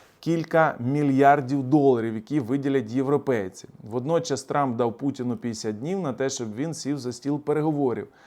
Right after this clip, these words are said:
Аналітик каже, що російські чиновники вже сміються, а, тому що с-, Трамп і раніше, а, висував подібні ультиматуми, але після закінчення встановленого терміну нічого не відбувалося.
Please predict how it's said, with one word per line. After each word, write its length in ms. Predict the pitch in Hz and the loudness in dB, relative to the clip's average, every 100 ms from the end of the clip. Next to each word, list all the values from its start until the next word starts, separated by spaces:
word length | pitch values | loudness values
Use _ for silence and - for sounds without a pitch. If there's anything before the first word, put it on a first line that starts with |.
| - _ | -20 _
Аналітик 500 | - 117 135 185 190 | -6 0 0 2 0
каже, 320 | - 151 127 113 | 0 0 0 -4
що 160 | 123 | -4
російські 420 | 123 120 135 - | -4 -4 -6 -6
чиновники 480 | 117 - 151 170 135 | -10 -8 -6 -6 -6
вже 280 | 117 120 131 | -2 0 0
сміються, 720 | - 120 117 151 175 - 165 165 _ - - | 0 -6 -4 -4 -4 -4 -4 -6 _ -20 -12
а, 500 | - 127 127 127 123 120 | -2 2 2 2 2 -2
тому 160 | 135 143 | -4 -4
що 160 | - | -4
с-, 160 | 127 - _ - | -6 -6 _ -2
Трамп 440 | 143 160 170 151 113 | 2 4 2 0 -2
і 100 | 135 | 2
раніше, 560 | 139 147 139 - 127 110 - - | 2 2 -2 -2 -4 -6 -16 -10
а, 200 | - 117 | 0 0
висував 560 | 117 135 - 143 135 123 | 2 0 0 4 4 4
подібні 400 | 131 120 120 123 | -2 -2 -2 0
ультиматуми, 720 | 120 110 139 175 190 165 147 | 0 -2 0 2 2 0 0
але 180 | 127 127 | 2 0
після 280 | 135 127 123 | -2 -4 -6
закінчення 440 | 113 147 139 120 | -6 -8 -8 -8
встановленого 600 | - 123 120 110 107 110 | -8 -4 -2 -2 -4 -4
терміну 480 | 107 160 170 156 139 - _ - | -2 -2 -2 -4 -6 -10 _ -8
нічого 800 | 117 160 160 - 135 143 131 143 | -4 -4 -4 -2 2 2 2 -2
не 280 | 127 123 131 | -2 -2 -4
відбувалося. 1200 | 120 117 110 120 104 123 127 120 120 - 107 | -6 -6 -8 -8 -4 -2 -2 -2 -4 -6 -10